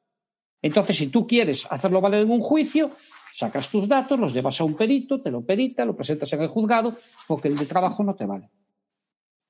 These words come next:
Entonces, esta es la realidad del sindicato. Y lo único que sucede en,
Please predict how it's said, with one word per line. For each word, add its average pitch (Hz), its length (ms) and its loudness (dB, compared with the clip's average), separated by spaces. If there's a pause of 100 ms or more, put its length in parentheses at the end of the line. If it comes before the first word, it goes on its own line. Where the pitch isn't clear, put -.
(560)
Entonces, 214 520 2 (560)
esta 262 240 4
es 277 80 2
la 262 120 2
realidad 117 600 0 (220)
del 135 240 0
sindicato. 110 720 -2 (140)
Y 160 400 2
lo 151 160 4
único 294 300 2
que 226 100 2
sucede 160 680 0
en, 110 560 -4